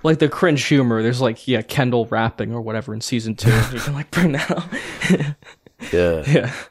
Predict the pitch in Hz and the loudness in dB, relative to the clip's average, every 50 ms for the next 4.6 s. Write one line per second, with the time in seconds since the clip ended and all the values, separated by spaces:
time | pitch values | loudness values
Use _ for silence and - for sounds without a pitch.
0 | _ - - - - - - _ _ - 127 123 123 - - - - - - - | _ -20 -20 -20 -20 -20 -20 _ _ -6 -6 -6 -6 -6 -6 -4 -4 -2 -2 0
1 | 113 101 - 104 110 - - 107 107 107 104 - _ - - - _ - - 196 | -2 -2 -4 -6 -8 -6 -6 -4 -4 -4 -8 -10 _ -20 -20 -20 _ 0 2 4
2 | 214 175 - - - - 127 131 - - - 131 135 127 135 135 123 113 110 104 | 4 4 2 0 2 4 4 2 4 4 2 2 2 4 2 2 2 0 -4 -6
3 | - - - - - - 110 - - - 120 120 - - 131 135 139 135 135 139 | -6 -10 -14 -14 -8 -8 -6 -6 -4 -6 -8 -6 -4 0 2 2 2 2 2 2
4 | 135 131 131 131 131 127 131 127 131 131 127 117 | 2 4 4 4 4 2 2 2 2 0 -4 -6